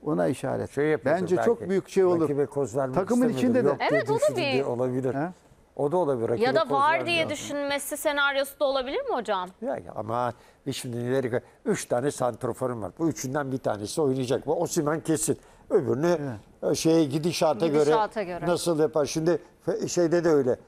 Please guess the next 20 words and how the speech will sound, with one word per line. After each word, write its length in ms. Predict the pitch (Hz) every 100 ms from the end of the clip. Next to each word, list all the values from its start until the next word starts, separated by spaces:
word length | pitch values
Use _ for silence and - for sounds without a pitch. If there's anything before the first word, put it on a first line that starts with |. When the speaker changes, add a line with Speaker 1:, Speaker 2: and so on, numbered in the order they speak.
| _ -
Speaker 2:
E, 260 | 135 123
Fenerbahçe'de 880 | - 180 180 175 160 156 165 143 147
de, 120 | 131 - - _ -
e, 220 | - 165
Dzeko 360 | 113 180 - 151
diyorsun, 320 | 143 131 160
tamam, 360 | 147 160 160 135
direkt 260 | 170 139 143
Dzeko 220 | 151 170
oynadı. 400 | 156 147 147 170 - - _
Bir 140 | 165 202
sıkıntı, 500 | - 147 170 147 175
herkes 380 | 170 165 175 180
El 200 | 180 151
Nesri'yi 480 | 165 156 - 165 139
düşündü. 340 | 143 165 160
Bir 120 | 202
bakmışsın 460 | 175 - 131 156 160
Cenk'i 340 | 175 175 214
atmıştır. 460 | 208 - - -